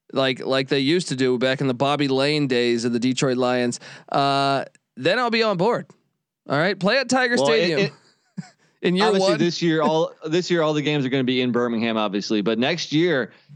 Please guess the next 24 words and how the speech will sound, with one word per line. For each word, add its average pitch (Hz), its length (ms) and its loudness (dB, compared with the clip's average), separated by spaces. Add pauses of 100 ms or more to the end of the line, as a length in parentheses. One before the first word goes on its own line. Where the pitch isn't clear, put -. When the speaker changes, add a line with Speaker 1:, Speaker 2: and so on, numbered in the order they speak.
Speaker 2:
if 131 160 -2
you, 156 160 2
if 165 160 -2
your 175 160 2
home 170 240 0
game, 156 340 -2 (240)
games 151 220 0
are 151 160 2
in 139 40 0
a 117 60 -2
dome, 131 380 0
that's 135 180 -2
all 139 180 0
the 143 60 -2
more 143 180 0
reason 123 440 0
to 113 120 -2
have 113 200 -2
more 120 180 0
of 113 80 -4
a 113 80 0
prolific 113 480 -2
passing 127 420 -2
attack, 87 480 -6